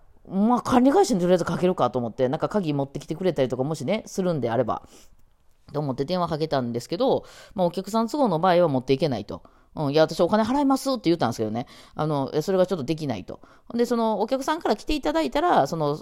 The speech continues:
あの、お渡しすることはできるし、まあ、それかその鍵屋さん呼んでもらうかどっちかですかね、みたいなんですけど、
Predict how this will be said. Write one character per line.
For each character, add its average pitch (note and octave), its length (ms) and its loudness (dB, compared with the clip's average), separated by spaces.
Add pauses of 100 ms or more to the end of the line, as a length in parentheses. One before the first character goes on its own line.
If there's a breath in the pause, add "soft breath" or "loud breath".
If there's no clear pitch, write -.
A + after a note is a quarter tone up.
あ C#3+ 100 0
の、 C3+ 180 0
お - 20 2
渡 D#3+ 180 2
し D3+ 340 -2 (240)
す - 120 -6
る D3+ 80 -4
こ D3 100 0
と - 80 0
は A#2 80 2
で C#3 100 -2
き C3 220 -4
る C3+ 100 -4
し、 G3+ 380 -2
ま F3+ 100 2
あ、 D#3 40 0
そ F#3 100 -2
れ F3+ 80 0
か C3+ 140 -2
そ C#3 80 -8
の B2 80 -4
鍵 C3+ 240 -4
屋 B2 80 0
さ B2+ 80 -4
ん A#2 40 -2
呼 B2+ 80 -4
ん C#3 40 -4
で C#3 60 -2
も C3+ 120 -2
ら B2+ 80 2
う C3 60 0
か B2 120 -4
ど A#2+ 100 -6
っ - 20 -10
ち - 100 -16
か E3+ 100 -4
で B2+ 80 -4
す - 80 -12
か A2 60 -6
ね、 G#3 200 0
み E3+ 80 -6
た A#2+ 100 -8
い - 20 -8
な G2 60 -8
ん A#2 40 -8
で - 60 -18
す F2 60 -16
け G2 100 -12
ど、 C3 180 -4